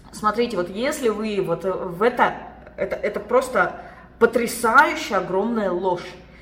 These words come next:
Но если вы её не чувствуете, вот он начинает вам эти дружеские, э, дружеские поползновения в вашу сторону,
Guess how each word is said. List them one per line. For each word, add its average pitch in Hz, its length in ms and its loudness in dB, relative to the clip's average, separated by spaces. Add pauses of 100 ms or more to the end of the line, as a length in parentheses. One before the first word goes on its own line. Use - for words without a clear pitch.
(200)
Но 202 100 0
если 277 320 0
вы 240 160 -2
её 254 300 -2
не 262 180 -4
чувствуете, 220 720 -4
вот 185 120 -6
он 202 120 -2
начинает 233 420 0
вам 190 200 0
эти 180 180 -2
дружеские, 175 880 -4 (340)
э, 165 400 -2 (140)
дружеские 190 1000 -2 (280)
поползновения 214 880 0
в 160 40 -8
вашу 175 180 -2
сторону, 165 520 -4